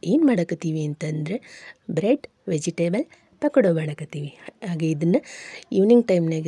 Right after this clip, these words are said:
ತಿಂದ್ರೆ ಮಸ್ತ್ ಸ್ನ್ಯಾಕ್ಸ್ ಅಂತನ ಹೇಳ್ಬೋದು. ನೋಡ್ರಿ, ಇದಕ್ಕೆ ಬೇಕಾಗಿರೋದು ಆಲೂಗಡ್ಡಿ. ಆಲೂಗಡ್ಡಿನ ನಾವು ಸ್ಮ್ಯಾಶ್ ಮಾಡ್ಬೇಕಾಕೈತಿ. ಆಮೇಲೆ ಉಳ್ಳಾಗಡ್ಡಿ ಸಣ್ಣಗೆ ಕಟ್ ಮಾಡಿರೋ ಉಳ್ಳಾಗಡ್ಡಿ, ಬಟಾಣಿ ಕಾಳು, ಹಾಗೆ ಡೊಣ್ಗಾಯಿ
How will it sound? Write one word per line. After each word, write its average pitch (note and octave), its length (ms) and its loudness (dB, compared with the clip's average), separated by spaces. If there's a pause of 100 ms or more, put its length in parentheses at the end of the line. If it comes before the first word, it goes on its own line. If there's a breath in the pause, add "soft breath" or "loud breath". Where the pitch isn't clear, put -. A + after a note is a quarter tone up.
(120)
ತಿಂದ್ರೆ D#3 320 -2 (180)
ಮಸ್ತ್ - 380 -10 (400)
ಸ್ನ್ಯಾಕ್ಸ್ F3 520 -2
ಅಂತನ D#3+ 320 -2
ಹೇಳ್ಬೋದು. D#3+ 680 -2 (500 loud breath)
ನೋಡ್ರಿ, D#3 300 -2
ಇದಕ್ಕೆ D#3 260 -6
ಬೇಕಾಗಿರೋದು D3+ 720 -4 (320)
ಆಲೂಗಡ್ಡಿ. D3+ 640 -2 (600 soft breath)
ಆಲೂಗಡ್ಡಿನ D#3+ 580 0
ನಾವು D#3+ 220 -4 (220)
ಸ್ಮ್ಯಾಶ್ A3 320 -4
ಮಾಡ್ಬೇಕಾಕೈತಿ. C#3 680 -6 (480 soft breath)
ಆಮೇಲೆ F3 240 0 (120)
ಉಳ್ಳಾಗಡ್ಡಿ G3 460 0
ಸಣ್ಣಗೆ F3+ 460 -2
ಕಟ್ F3+ 320 -6
ಮಾಡಿರೋ C#3+ 460 -4
ಉಳ್ಳಾಗಡ್ಡಿ, D3+ 520 -4 (500 loud breath)
ಬಟಾಣಿ E3+ 360 2
ಕಾಳು, D#3 360 -6 (320)
ಹಾಗೆ D#3 400 -8
ಡೊಣ್ಗಾಯಿ D#3+ 720 -4